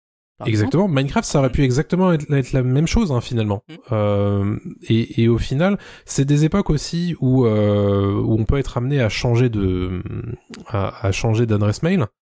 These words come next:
Speaker 2: Moi, je sais que mon problème sur Project Zomboid, il est, il est venu de là. C'est-à-dire que j'ai changé d'adresse mail entre le moment où ils sont passés, euh, de Desura à Steam,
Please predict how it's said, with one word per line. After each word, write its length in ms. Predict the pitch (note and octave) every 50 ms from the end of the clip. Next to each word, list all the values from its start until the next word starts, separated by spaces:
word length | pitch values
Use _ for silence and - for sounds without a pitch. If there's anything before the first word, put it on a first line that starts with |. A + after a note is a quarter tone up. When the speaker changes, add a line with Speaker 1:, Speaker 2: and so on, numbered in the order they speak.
| _ _ _ _ _ -
Speaker 2:
Moi, 80 | A2+ A2+
je 100 | A2+ A#2
sais 180 | - - D#3+ D3+
que 120 | - B2+
mon 160 | A2+ A2 A2 G#2
problème 340 | - - C3+ B2+ C#3 C#3+
sur 160 | C3 - - -
Project 320 | - A2+ G#2 A2 G#2+ G2
Zomboid, 280 | G#2 G#2+ G#2+ C#3 D#3+ D3+
il 180 | C3 A2+ G#2+ G#2+
est, 140 | G#2+ A2 - -
il 120 | A2+ G#2
est 60 | G#2
venu 160 | G2 G#2+ A2+
de 80 | A#2 A2+
là. 120 | G#2+ G2 F#2+
C'est-à-dire 280 | - - G#2+ G#2 G#2
que 100 | - - G#2+
j'ai 100 | G#2+ A2
changé 320 | - - D3+ D#3 D3+ E3
d'adresse 380 | D#3 D3 C#3 C3+ C3+ C3+ B2+ C3+
mail 200 | C3 C3 B2+ A#2
entre 260 | A2+ A2+ - - B2
le 40 | A2
moment 300 | A2+ B2 B2 C3 C3 C3 - - - - - - - - -
où 100 | A2 G#2+
ils 40 | G#2
sont 220 | - - A#2 G#2+
passés, 420 | - - A2+ - - - B2+ A#2+ A#2+
euh, 360 | A2 G2+ F#2+ F#2+ F#2+ F#2+ F#2+
de 160 | F#2+ F#2+ G#2+
Desura 480 | G#2 A2 A2 - - - A2+ G#2 G2+ G2+
à 80 | G2 F#2+
Steam, 400 | - - - - E3 G3 G3+ B2